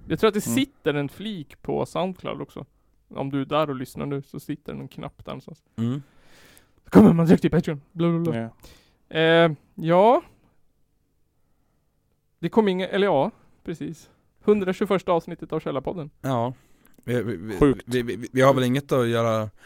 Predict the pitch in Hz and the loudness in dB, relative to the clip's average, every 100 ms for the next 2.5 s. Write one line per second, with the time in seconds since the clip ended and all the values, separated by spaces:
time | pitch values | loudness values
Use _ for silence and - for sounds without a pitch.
0 | - - 110 - 131 120 - 87 - 104 | -20 -10 -8 -2 -2 -2 -4 -10 -8 -8
1 | 120 110 80 87 160 165 139 127 135 - | -6 -6 -8 -6 0 0 0 -2 -6 -4
2 | 113 110 - - 107 | -2 -2 -2 2 4